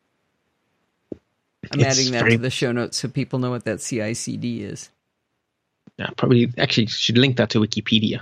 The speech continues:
Speaker 2: I'm sure they'll have a definition. They always do.
Speaker 1: <laughs>
Speaker 2: That's usually what I link to in my show notes. I don't know how I forgot that one. Um,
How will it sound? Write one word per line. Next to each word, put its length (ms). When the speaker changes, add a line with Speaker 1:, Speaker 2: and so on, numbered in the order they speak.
Speaker 2:
I'm 60
sure 220
they'll 120
have 140
a 40
definition. 640
They 100
always 260
do. 100
Speaker 1:
<laughs> 0
Speaker 2:
That's 200
usually 240
what 120
I 60
link 220
to 140
in 80
my 100
show 140
notes. 240
I 40
don't 120
know 60
how 120
I 40
forgot 280
that 120
one. 180
Um, 520